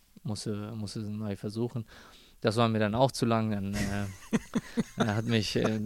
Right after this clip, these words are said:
Speaker 1: unser damaliger Trainer nach Italien geschickt, ähm, zum Arzt von Inter Mailand, glaub ich, war das.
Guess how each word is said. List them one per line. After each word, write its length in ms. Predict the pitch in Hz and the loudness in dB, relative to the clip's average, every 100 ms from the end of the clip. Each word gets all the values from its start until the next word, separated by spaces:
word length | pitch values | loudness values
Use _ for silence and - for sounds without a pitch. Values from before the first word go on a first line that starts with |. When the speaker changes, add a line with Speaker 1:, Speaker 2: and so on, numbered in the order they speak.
| 117 | 0
Speaker 1:
unser 200 | 110 110 | 2 4
damaliger 580 | 113 110 110 110 110 | 6 6 4 6 4
Trainer 420 | 101 - 110 107 107 | 4 4 4 4 4
nach 320 | 104 101 - | 4 2 0
Italien 560 | 120 - 127 143 131 | -4 6 8 8 6
geschickt, 520 | 123 113 117 110 - 113 | 2 2 2 0 -2 -2
ähm, 1200 | 107 107 110 107 107 107 113 - - 117 110 107 | 0 0 -2 -4 -4 -4 -4 -6 -8 -4 -2 -4
zum 340 | - 110 101 101 | -2 0 2 0
Arzt 320 | 117 113 - | 0 0 0
von 220 | 107 104 | -2 0
Inter 320 | - 127 117 | 0 2 4
Mailand, 400 | 110 110 110 107 | 4 4 2 2
glaub 260 | 107 110 107 | 0 0 0
ich, 140 | 104 | 0
war 120 | 110 104 | -2 -2
das. 280 | 107 - | -2 -4